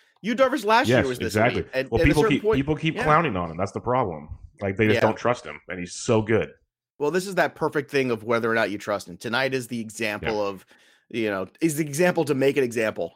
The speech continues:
Speaker 1: if you do, because I do. Um, see how Ian Happ is too, but if he's good,
Speaker 2: Mm-hmm.
Speaker 1: I, that's one guy who's been smoking hot. You know, it's funny, in the Black Book,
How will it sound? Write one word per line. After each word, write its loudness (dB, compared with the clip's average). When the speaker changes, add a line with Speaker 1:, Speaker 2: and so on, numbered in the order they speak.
Speaker 1:
if -8
you -4
do, -2
because -2
I 0
do. 4
Um, 0
see -4
how 2
Ian -2
Happ -4
is 0
too, -4
but -6
if -6
he's -6
good, -2
Speaker 2:
Mm-hmm. -8
Speaker 1:
I, 0
that's -2
one -4
guy 0
who's -6
been -6
smoking -2
hot. -2
You 0
know, 6
it's 0
funny, 0
in -2
the -2
Black 0
Book, 0